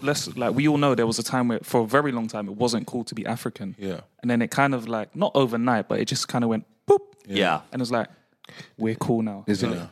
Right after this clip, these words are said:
Speaker 4: there's been a couple
Speaker 1: What do you
Speaker 4: of
Speaker 1: think were, like,
Speaker 4: moments.
Speaker 1: some of the catalysts for
Speaker 3: Yeah,
Speaker 1: that?
Speaker 3: so, like, this was some of the point because I've been, like, studying this, and this is, like, the fundament-, like, the foundation of omec, like, the bicultural identity. That's, like,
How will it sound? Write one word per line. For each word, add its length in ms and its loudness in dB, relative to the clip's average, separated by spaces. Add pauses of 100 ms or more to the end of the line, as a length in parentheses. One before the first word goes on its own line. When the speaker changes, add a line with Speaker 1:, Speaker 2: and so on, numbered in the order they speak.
Speaker 4:
there's 140 -2
been 120 0
a 60 0
couple 320 2
Speaker 1:
What 80 6
do 60 2
you 20 2
Speaker 4:
of 60 -2
Speaker 1:
think 200 2
were, 80 4
like, 80 0
Speaker 4:
moments. 200 2
Speaker 1:
some 140 0
of 40 0
the 80 0
catalysts 460 -2
for 40 4
Speaker 3:
Yeah, 180 6
Speaker 1:
that? 80 0
Speaker 3:
so, 200 4
like, 260 4
this 320 0
was 280 4
some 140 4
of 120 2
the 80 4
point 340 4
because 220 0
I've 140 6
been, 160 4
like, 220 4
studying 440 2
this, 280 0
and 200 2
this 160 0
is, 60 -8
like, 200 2
the 80 0
fundament-, 560 0
like, 220 4
the 80 -2
foundation 600 0
of 140 0
omec, 400 4
like, 200 2
the 60 -2
bicultural 540 2
identity. 540 -2
That's, 300 -2
like, 240 2